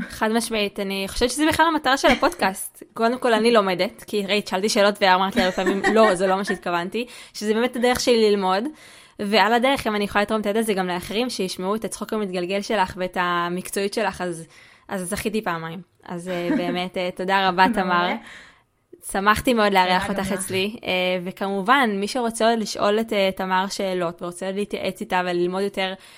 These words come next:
Speaker 1: על, אה, תחום הכספים השונים בארגונים, אה, גם, אה, תמר, אה, תהיה זמינה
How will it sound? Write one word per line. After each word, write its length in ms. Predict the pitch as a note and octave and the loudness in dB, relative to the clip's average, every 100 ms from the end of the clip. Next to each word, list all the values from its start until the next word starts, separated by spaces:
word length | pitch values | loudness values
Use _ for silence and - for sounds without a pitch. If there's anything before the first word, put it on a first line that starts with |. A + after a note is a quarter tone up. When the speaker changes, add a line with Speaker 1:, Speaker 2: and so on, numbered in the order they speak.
| - | -14
Speaker 1:
על, 220 | - G3 F#3 | -4 0 0
אה, 120 | F3+ | 0
תחום 340 | - - G#3+ G3 | -2 -4 -4 -2
הכספים 920 | F#3 F#3 F3 F3+ F3 F3 - - A3+ | -2 -2 -2 -2 -2 -4 -6 -2 0
השונים 340 | G#3+ G3+ G3 | 0 -2 -2
בארגונים, 540 | F3 F3 E3+ E3+ A3+ F#4 - - - - _ - | -2 -2 -4 -2 -2 -4 -8 -20 -20 -20 _ -8
אה, 40 | F3 E3+ E3+ E3+ | -4 -4 -4 -4
גם, 260 | E3 F#3+ A3 | 0 2 2
אה, 100 | A3+ | 0
תמר, 360 | G#3+ F3+ E3+ F3 - - | 0 0 0 -2 -12 -10
אה, 60 | E3+ D#3+ E3 E3 E3+ | -8 -8 -8 -8 -10
תהיה 180 | - G3 | -2 0
זמינה 260 | F#3+ G3 | 2 2